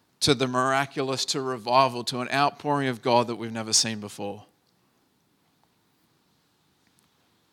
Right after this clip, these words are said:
What that means is that this church is significant.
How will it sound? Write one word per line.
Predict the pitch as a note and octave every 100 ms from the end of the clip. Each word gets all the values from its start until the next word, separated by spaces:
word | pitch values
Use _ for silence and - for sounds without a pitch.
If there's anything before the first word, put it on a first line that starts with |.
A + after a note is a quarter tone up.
| _ _ _ _ - - _ _ _
What | E3 E3+
that | E3 D#3
means | D3 D#3 C#3+ B2+
is | A#2
that | C3+ C3 - - _ _ -
this | D3
church | - C#3+ C3 C3
is | A#2+
significant. | C#3 A#2+ C3+ A#2 G#2